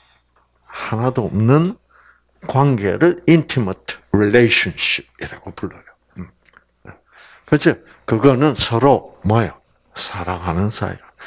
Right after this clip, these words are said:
우리가 서로 사랑하는 사이라도 서로 뭐 숨기고 뭐 이런 거 뭐 흔히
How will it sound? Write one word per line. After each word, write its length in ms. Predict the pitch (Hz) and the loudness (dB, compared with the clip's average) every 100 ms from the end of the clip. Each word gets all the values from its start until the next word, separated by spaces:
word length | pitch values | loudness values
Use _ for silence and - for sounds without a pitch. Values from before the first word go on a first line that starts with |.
| - - | -20 -6
우리가 240 | 110 147 117 | 0 2 2
서로 340 | - 117 151 | 0 0 2
사랑하는 600 | 135 - 98 107 110 127 | 0 -6 -4 0 2 0
사이라도 680 | 120 123 127 127 139 143 113 | 2 2 2 0 0 -2 -2
서로 420 | - 95 95 101 - - - | -4 -4 -4 -6 -10 -20 -10
뭐 160 | 92 92 | -6 -4
숨기고 680 | - 135 127 101 87 87 | -2 0 0 -2 -4 -6
뭐 240 | 76 92 85 - _ | -10 -10 -12 -18 _
이런 260 | 95 98 101 | -6 -4 -4
거 160 | 92 82 - _ | -6 -10 -16 _
뭐 320 | - 76 87 82 | -12 -8 -8 -6
흔히 420 | - - 123 | -4 0 -2